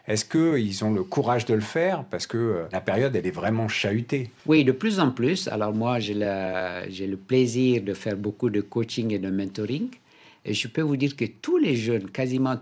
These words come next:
Speaker 2: tous les jeunes qui viennent me voir, aucun d'eux ne vient me voir pour me dire, « Monsieur Bali, aidez-moi à importer un conteneur de la Chine. » Tous viennent avec des projets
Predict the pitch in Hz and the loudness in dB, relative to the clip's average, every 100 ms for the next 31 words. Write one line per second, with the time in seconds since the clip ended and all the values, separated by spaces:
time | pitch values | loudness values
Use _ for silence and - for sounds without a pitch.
0 | - 254 185 117 123 120 113 110 107 101 | -2 0 2 2 0 -2 -2 0 0 0
1 | 95 113 131 - 185 185 185 165 143 123 | -2 -2 -4 -2 -2 0 0 2 2 2
2 | 110 117 117 104 120 123 117 104 101 113 | 2 2 2 0 -2 -2 -2 -2 0 0
3 | 131 - - - _ 110 - 117 110 113 | 0 -4 -16 -20 _ -6 -4 0 2 2
4 | 147 131 113 110 113 127 113 - 113 - | 4 2 2 2 2 2 0 0 -2 0
5 | 120 117 117 107 117 113 104 98 95 92 | -2 -2 -2 -2 0 0 0 -2 -6 -6
6 | - - - _ - 226 226 - 117 127 | -10 -14 -20 _ -6 -2 -2 -2 2 4
7 | 127 110 101 110 113 101 - 101 95 98 | 4 0 0 -2 -2 -6 -4 -4 -4 -2
8 | 110 107 104 98 | 0 0 -2 -4